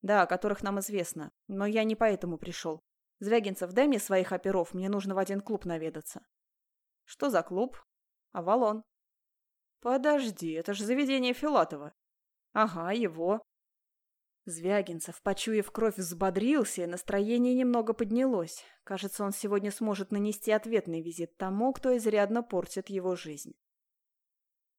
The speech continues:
Звягинцев ненавидел таких отморозков, как Фил. Но если бы не их разные миры, в которых они живут, то Звягинцев бы уважал такого человека, как Филатов.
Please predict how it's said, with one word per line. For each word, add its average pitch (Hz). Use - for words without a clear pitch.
Звягинцев 220
ненавидел 233
таких -
отморозков, 185
как 180
Фил. 170
Но 185
если 220
бы 185
не 196
их 202
разные 180
миры, 185
в -
которых 185
они 175
живут, 165
то 202
Звягинцев 208
бы 220
уважал 214
такого 160
человека, 175
как -
Филатов. 170